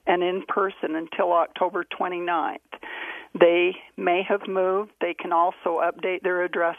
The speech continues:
with us. They can do it by email or by calling us. If they've been registered to vote within Salt Lake County, moved within Salt Lake County, they can still register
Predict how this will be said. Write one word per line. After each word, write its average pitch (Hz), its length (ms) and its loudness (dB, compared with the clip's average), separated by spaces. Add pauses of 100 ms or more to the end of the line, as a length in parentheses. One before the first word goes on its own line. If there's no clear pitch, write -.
with 175 200 -2
us. 180 220 4 (120)
They 170 120 -2
can 170 220 -6
do 165 160 0
it 151 120 -4
by 170 300 0
email 180 500 2
or 190 100 0
by 160 200 0
calling 180 580 0
us. 202 220 -2 (540)
If 170 220 0
they've 175 260 2
been 170 180 -4
registered 185 560 -2
to - 60 -6
vote 185 260 0
within 190 480 -6
Salt 180 240 2
Lake 180 260 -2
County, 190 380 2
moved 180 360 -2
within 185 460 0
Salt 180 240 4
Lake 175 300 -4
County, 180 440 0 (460)
they 180 140 4 (100)
can 196 320 2 (100)
still 180 420 2 (240)
register 196 800 -2